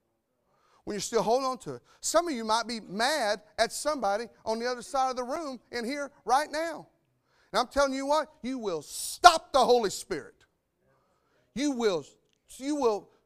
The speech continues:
quench what God wants to do when you hold on to stuff. You can't have wholeness in your marriage and in your home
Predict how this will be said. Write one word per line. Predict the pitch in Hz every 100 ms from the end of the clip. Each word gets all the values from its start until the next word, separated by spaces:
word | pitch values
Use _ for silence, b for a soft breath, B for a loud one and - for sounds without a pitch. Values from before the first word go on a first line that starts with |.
| -
quench | - 269 403 311 214 - - b b
what | 254 - 151
God | - 311 311
wants | 247 277 -
to | -
do | 226 269 214 - b
when | 202 233
you | 214
hold | 233 226
on | 214
to | 196
stuff. | - 170 b b
You | 359 302
can't | - 339 277
have | 277 247
wholeness | - 294 359 370 262 220 214 - B B
in | 277
your | 262 247
marriage | 240 311 359 339 233 b -
and | 269
in | 285
your | 247 233
home | - 294 359 262